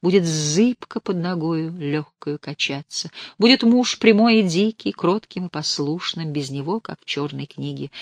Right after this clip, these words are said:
Страшно в мире душном". Подмигнув на полуслове, запнулась зорница. Старший брат нахмурил брови, жалится сестрица. Ветер бархатный, крыластый, дует в дудку тоже, чтобы мальчик был лобастый,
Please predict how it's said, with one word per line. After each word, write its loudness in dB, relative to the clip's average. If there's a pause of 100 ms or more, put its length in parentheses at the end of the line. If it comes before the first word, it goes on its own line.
(140)
Страшно -2
в -12
мире -8
душном". -10 (280)
Подмигнув 0
на -2
полуслове, 2 (480)
запнулась 2
зорница. -2 (220)
Старший 4
брат 6
нахмурил 6
брови, 6
жалится 2
сестрица. -6 (300)
Ветер 6
бархатный, 2
крыластый, 2 (220)
дует 6
в 2
дудку 0
тоже, -4 (260)
чтобы -2
мальчик -2
был 0
лобастый, -4